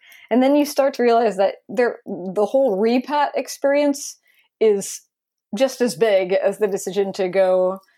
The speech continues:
overseas. And then you, we discover this whole other audience that, you know, at first we didn't realize was listening, and then discover is listening, which are all these people who want to make some sort of a change or take a big risk,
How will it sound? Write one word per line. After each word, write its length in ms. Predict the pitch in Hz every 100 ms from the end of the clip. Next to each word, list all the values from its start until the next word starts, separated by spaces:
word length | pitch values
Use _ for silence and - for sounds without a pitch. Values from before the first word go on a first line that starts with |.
| _ _ _ _ -
overseas. 880 | 202 196 - - 185 180 208 - - _ - -
And 180 | 214 226
then 440 | 262 302 247 226 -
you, 300 | 220 226 214 - -
we 140 | 208
discover 300 | 208 202 220
this 140 | 208 -
whole 340 | - 214 -
other 300 | 226 294 208
audience 500 | 185 170 147 185 -
that, 220 | 196 - -
you 100 | 202
know, 140 | 185 -
at 120 | 190
first 240 | 226 214
we 60 | 214
didn't 200 | 208 190
realize 420 | 202 202 190 -
was 160 | 175 202
listening, 540 | 202 196 190 185 180
and 180 | - 190
then 180 | 185 180
discover 580 | 180 - 240 277 240 165
is 140 | 175
listening, 400 | 180 - 160 170 - - - _ _ -
which 220 | 208 233
are 120 | 214
all 120 | 220 220
these 160 | 226
people 260 | - 226 214
who 160 | 240 220
want 440 | 185 233 262 -
to 480 | - 202 190 180 - - _ _ _ _ - 202 - - 180 190 214
make 180 | 220 214
some 180 | - 208
sort 140 | 208
of 60 | 190
a 60 |
change 440 | 190 - 196 185 180
or 80 | 175
take 240 | 214 196
a 40 |
big 220 | 180 190 180
risk, 460 | 185 185 - -